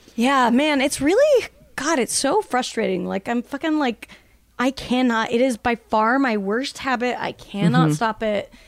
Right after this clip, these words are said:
Speaker 1: I've tried so many different things, and I'm just like, I just gave up, basically, 'cause I was just like, "Okay," like, I, I, you know, I know how to apply the fake ones really
Speaker 2: Mm-hmm.
Speaker 1: well. I know how to make them look good, and I can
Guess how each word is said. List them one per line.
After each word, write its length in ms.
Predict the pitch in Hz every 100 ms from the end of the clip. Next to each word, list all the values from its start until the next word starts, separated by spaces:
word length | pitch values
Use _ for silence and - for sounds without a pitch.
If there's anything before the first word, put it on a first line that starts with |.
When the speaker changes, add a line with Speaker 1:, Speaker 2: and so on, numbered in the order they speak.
| - -
Speaker 1:
I've 120 | 196
tried 280 | - 196 185
so 200 | - 202
many 180 | 247 294
different 280 | 277 302 262
things, 440 | 240 233 226 202
and 140 | 196
I'm 120 | 190 196
just 200 | 208 226
like, 260 | 196 - - - _ _ -
I 80 | 262
just 240 | 240 294
gave 180 | 330 240
up, 240 | 247 349 -
basically, 540 | 175 - - - -
'cause 140 | -
I 80 | 226
was 120 | 214
just 180 | 214 -
like, 220 | 240 220 - - - -
"Okay," 400 | 220 330 339 285 -
like, 280 | 226 220 -
I, 180 | - 226 -
I, 240 | 233 196 - - -
you 100 | 311
know, 60 |
I 80 | 285
know 220 | 247 254
how 140 | 247 294
to 80 | 285
apply 320 | - 240 247
the 80 | 247
fake 260 | 233 233
ones 220 | 254 247 208
really 280 | 202 226
Speaker 2:
Mm-hmm. 80 | 262
Speaker 1:
well. 220 | 240 220 226
I 100 | 202
know 120 | 202
how 60 | 240
to 60 |
make 200 | 226 240
them 180 | 269 226
look 140 | 247
good, 120 | 262 254
and 200 | 247 247
I 60 |
can 260 | 247 240